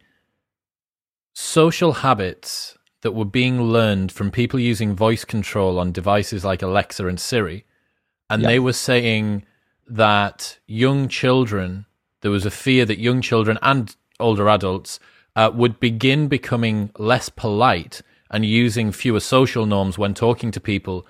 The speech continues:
Speaker 1: because you don't say, uh, "Hey Siri, please turn on the light." You say, "Hey Siri,
Speaker 2: Right.
Speaker 1: turn on the light." Um, and when you then port that behavior back across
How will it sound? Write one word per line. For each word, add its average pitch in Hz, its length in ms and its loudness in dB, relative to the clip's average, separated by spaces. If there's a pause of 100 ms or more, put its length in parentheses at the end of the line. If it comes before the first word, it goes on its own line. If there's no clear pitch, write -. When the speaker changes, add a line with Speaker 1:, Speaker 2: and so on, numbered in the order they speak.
(280)
Speaker 1:
because 131 240 -2
you 151 80 2
don't 175 300 2
say, 131 480 0 (640)
uh, 62 140 -8 (120)
"Hey 135 200 0
Siri, 117 460 0 (440)
please 135 600 0
turn 113 280 0
on 104 140 2
the 95 100 0
light." 87 340 -2 (220)
You 117 80 -4
say, 127 200 0
"Hey 135 180 2
Siri, 117 240 0
Speaker 2:
Right. 107 80 -2
Speaker 1:
turn 110 220 0
on 98 100 -2
the 98 60 0
light." 117 320 -2 (640)
Um, 107 400 2 (120)
and 104 580 -2 (460)
when 123 280 2
you 120 140 0
then 110 280 0
port - 460 -2
that 110 200 0
behavior 110 500 0
back 104 320 -2
across 120 520 0